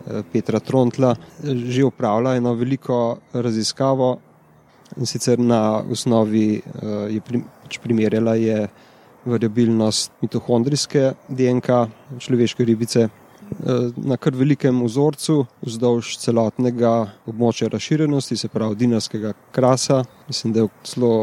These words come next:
več kot osemdeset, eh, vzorcev je med seboj primerjala, tako da je,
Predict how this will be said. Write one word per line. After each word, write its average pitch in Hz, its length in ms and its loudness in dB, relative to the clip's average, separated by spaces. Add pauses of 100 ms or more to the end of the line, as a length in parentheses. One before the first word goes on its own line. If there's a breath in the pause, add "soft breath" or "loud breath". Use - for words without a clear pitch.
(220)
več 123 260 0
kot 113 180 -4
osemdeset, 120 480 2 (160)
eh, 120 60 -4 (280)
vzorcev 123 540 2
je 120 160 6 (180)
med 117 180 -10
seboj 117 300 -2
primerjala, 120 560 0
tako - 180 -6
da 117 100 0
je, 117 240 0